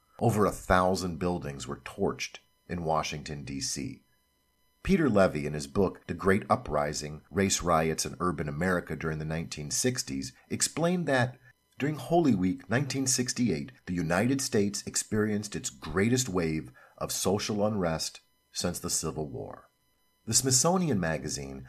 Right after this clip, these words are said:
summarized the breadth and scope of the damage.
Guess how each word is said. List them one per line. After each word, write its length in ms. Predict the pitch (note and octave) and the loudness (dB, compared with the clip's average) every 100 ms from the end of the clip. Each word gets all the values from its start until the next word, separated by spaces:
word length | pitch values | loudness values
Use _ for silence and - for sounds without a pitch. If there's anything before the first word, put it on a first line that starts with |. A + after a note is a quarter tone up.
| - - | -14 -2
summarized 640 | - D#3 D3+ C3 B2 B2 | 0 2 2 4 2 0
the 40 | |
breadth 480 | E2+ - F2 G2 A2+ | 0 2 2 0 0
and 140 | G2+ F2+ | -2 0
scope 500 | - - E2+ D#2+ D2 | -2 0 0 0 -8
of 120 | B1 | -12
the 60 | |
damage. 720 | B1+ D2 C#2 B1 G#1 - - | -8 -6 -6 -8 -10 -14 -14